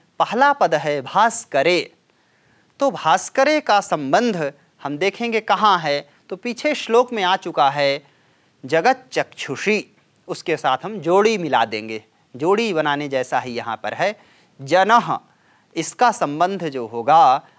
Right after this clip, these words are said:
अभिमुखः, मणिम का संबंध भास्वरम, जीविते चंचले और माम अभिनिष्क्रांतम, ऐसी जोड़ी हमें बनाना है और अभ्यास करना है।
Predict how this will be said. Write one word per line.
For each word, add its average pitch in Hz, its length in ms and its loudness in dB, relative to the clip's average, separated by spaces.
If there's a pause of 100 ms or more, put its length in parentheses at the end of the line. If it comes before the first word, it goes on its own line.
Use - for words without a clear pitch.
अभिमुखः, 170 760 -2 (420)
मणिम 165 560 0 (1000)
का 151 160 4
संबंध 151 560 -2
भास्वरम, 135 840 -2 (460)
जीविते 226 840 0 (200)
चंचले 139 680 -2 (220)
और 127 240 0
माम 165 880 4 (840)
अभिनिष्क्रांतम, 123 1300 -4 (480)
ऐसी 120 340 -8
जोड़ी 120 400 -8 (260)
हमें 131 300 -12
बनाना 117 440 -4
है 220 240 -4 (240)
और 143 300 -2 (320)
अभ्यास 117 420 -6
करना 104 320 -14
है। - 200 -20